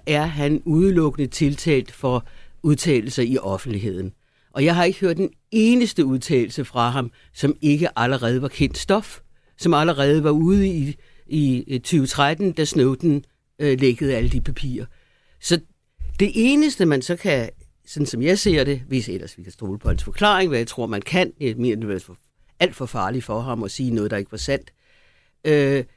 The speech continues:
så må det være, fordi det, han har sagt om, om det der kabel, øh, det er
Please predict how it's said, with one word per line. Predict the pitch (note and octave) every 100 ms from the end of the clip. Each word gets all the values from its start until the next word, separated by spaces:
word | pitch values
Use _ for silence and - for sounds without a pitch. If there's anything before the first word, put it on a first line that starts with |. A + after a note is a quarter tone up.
| -
så | G3+
må | G#3 F#3
det | F#3 C#3+
være, | D3 D#3 F3
fordi | E3+ D3+ - - A#3 F#3 - _ -
det, | F#3+ F3+
han | E3 D#3
har | D#3
sagt | C#3 D3 C#3+ - -
om, | D3+ C3+ B2+ - _
om | C#3 C3
det | C#3+ C#3
der | B2+
kabel, | - - E3+ C#3 F3 C#3+ - - - - -
øh, | C3+ C3 B2+ B2+
det | E3 E3
er | D3+ C#3 C3+